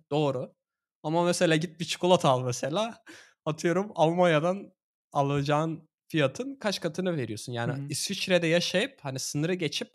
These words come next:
Speaker 1: Almanya'da market alışverişi yapıp tekrar İsviçre'ye gelen binlerce insan var sırf bu yüzden. Çünkü orada işte atıyorum, e, dolaylı vergi var. Yani hani vergiye devlet kazanırken değil de sen harcarken alıyor. O yüzden hani orada kazanıp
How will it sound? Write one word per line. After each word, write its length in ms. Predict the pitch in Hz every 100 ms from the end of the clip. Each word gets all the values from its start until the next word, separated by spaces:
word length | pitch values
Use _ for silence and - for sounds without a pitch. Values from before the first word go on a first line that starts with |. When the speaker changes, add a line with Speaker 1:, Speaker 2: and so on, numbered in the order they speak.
| -
Speaker 1:
Almanya'da 420 | 143 151 170 170
market 380 | 160 151 175 170
alışverişi 540 | 147 147 151 151 -
yapıp 200 | 165 262
tekrar 240 | 190 165 160
İsviçre'ye 480 | 156 185 - 170
gelen 300 | 151 151 269 - _ _ _ _ _ _
binlerce 500 | 151 170 196 180 180
insan 480 | 226 160 - 165 143
var 140 | 110 -
sırf 320 | - 156 -
bu 80 | 135
yüzden. 400 | 131 127 107 110 _ _ _ _ _
Çünkü 300 | - 156 165
orada 300 | 151 147 175
işte 240 | 139 - 147
atıyorum, 320 | - 196 262 240 _ _ _ _ _ _
e, 40 | 139
dolaylı 640 | 127 135 143 143 139 143
vergi 320 | 120 110 107
var. 140 | 101 110
Yani 180 | 123 127
hani 180 | 131
vergiye 600 | 131 127 127 143 156 143
devlet 480 | 139 131 151 151 - _ _ _ _
kazanırken 640 | 143 139 156 165 - 139
değil 220 | 226 160 214
de 60 |
sen 160 | - 185
harcarken 640 | 180 165 156 156 - -
alıyor. 340 | 73 104 147 247
O 60 | 175
yüzden 220 | 165 170
hani 120 | 160
orada 280 | 160 156 175
kazanıp 420 | - 156 156 269